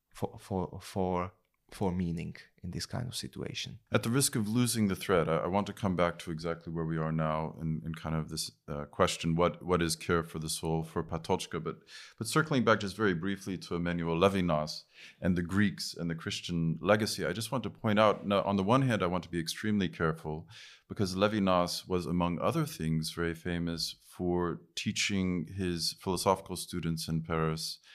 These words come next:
Speaker 2: the Talmud on the weekend. Um, and, uh, getting them reading Hebrew, uh, and, and, and the, the, the late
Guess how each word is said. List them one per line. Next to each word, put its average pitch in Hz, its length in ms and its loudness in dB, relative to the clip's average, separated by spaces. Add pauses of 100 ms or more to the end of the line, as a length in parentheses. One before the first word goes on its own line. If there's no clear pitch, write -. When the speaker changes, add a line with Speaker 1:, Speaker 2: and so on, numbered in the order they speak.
(140)
Speaker 2:
the 101 60 -4
Talmud 90 520 2 (200)
on 82 120 -4
the 82 80 0
weekend. 69 420 -6 (540)
Um, 87 380 6
and, 82 340 0 (100)
uh, 80 220 2
getting 87 300 0
them 80 320 2
reading 85 500 -4
Hebrew, 85 680 -2
uh, 80 280 4
and, 82 200 0
and, 82 200 -2
and 80 240 -2
the, 78 300 -2
the, 76 300 -4
the 80 340 -2 (540)
late 95 340 6